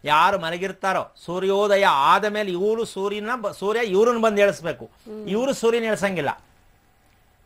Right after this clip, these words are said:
Speaker 1: ಯಾರು ಏಳಿಸ್ಬೇಕಮ್ಮ? ಸೂರ್ಯನ ಯಾರು ಏಳಿಸ್ಬೇಕು? ನಾವ್
Speaker 2: ನಾವೇ
Speaker 1: ಏಳಿಸ್ಬೇಕು.
Speaker 2: ಏಳಿಸ್ಬೇಕು, ಹೌದು.
Speaker 1: ಸೂರ್ಯನೇ ನಮ್ನ ಏಳಿಸ್ಬೇಕು ಅಂದ್ರೆ ನಾವ್ ಒಂದ್ ಆರೂವರೆ, ಏಳು ಗಂಟೆಗೆ ಏಳ್ಬೇಕು.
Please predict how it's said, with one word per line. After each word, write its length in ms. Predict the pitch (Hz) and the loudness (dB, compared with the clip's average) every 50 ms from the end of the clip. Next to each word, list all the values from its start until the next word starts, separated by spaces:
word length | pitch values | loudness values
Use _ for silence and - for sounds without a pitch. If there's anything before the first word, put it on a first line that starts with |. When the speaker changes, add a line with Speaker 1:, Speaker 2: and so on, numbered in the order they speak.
| _ _ _ _ - | _ _ _ _ -4
Speaker 1:
ಯಾರು 200 | 170 180 202 208 | 0 2 2 2
ಏಳಿಸ್ಬೇಕಮ್ಮ? 460 | 202 190 - - 190 180 180 175 202 220 196 110 - _ | 2 0 -2 -4 -8 -6 -6 -6 -6 -6 -8 -10 -14 _
ಸೂರ್ಯನ 480 | - - - 190 208 214 208 208 196 208 214 196 | -16 -10 -6 -4 -2 -2 -2 -4 -4 -4 -4 0
ಯಾರು 240 | 165 165 190 190 190 | 2 2 2 2 2
ಏಳಿಸ್ಬೇಕು? 440 | 196 180 - - 180 170 185 196 | -2 -4 -6 -8 -10 -10 -8 -6
ನಾವ್ 160 | 185 175 190 220 | 0 2 4 4
Speaker 2:
ನಾವೇ 140 | 233 220 | 4 4
Speaker 1:
ಏಳಿಸ್ಬೇಕು. 340 | 208 185 185 202 202 - 185 | 2 0 -2 -4 -8 -10 -10
Speaker 2:
ಏಳಿಸ್ಬೇಕು, 540 | 170 170 - - _ - - - - - 180 | -12 -16 -20 -20 _ -20 -20 -20 -20 -16 -16
ಹೌದು. 120 | 180 180 | -16 -14
Speaker 1:
ಸೂರ್ಯನೇ 680 | 170 - - 226 254 277 277 277 277 269 269 269 285 294 | -14 -12 -10 -6 -4 -2 0 2 4 4 4 4 2 2
ನಮ್ನ 240 | 285 254 233 240 247 | 2 0 -2 -2 -2
ಏಳಿಸ್ಬೇಕು 520 | 247 247 208 - - 226 214 214 - 196 | -2 -2 -2 -2 -4 -4 -4 -4 -4 -6
ಅಂದ್ರೆ 540 | 190 190 208 262 330 349 - - - - - - | -6 -4 -2 -4 -4 -4 -6 -14 -20 -20 -10 -2
ನಾವ್ 200 | - 302 285 262 | 0 2 2 2
ಒಂದ್ 160 | 233 208 175 | 2 2 2
ಆರೂವರೆ, 520 | 156 139 143 151 143 135 135 151 214 262 262 | 4 4 4 2 0 -2 -4 -6 -6 -4 -4
ಏಳು 240 | 185 151 147 143 127 | -4 -4 -4 -4 -6
ಗಂಟೆಗೆ 380 | 127 123 127 - 208 175 139 | -8 -10 -12 -12 -12 -12 -10
ಏಳ್ಬೇಕು. 840 | 127 131 131 127 110 120 113 107 _ - 139 139 147 143 123 107 101 | -10 -10 -10 -12 -12 -14 -16 -16 _ -10 -8 -6 -6 -6 -6 -8 -12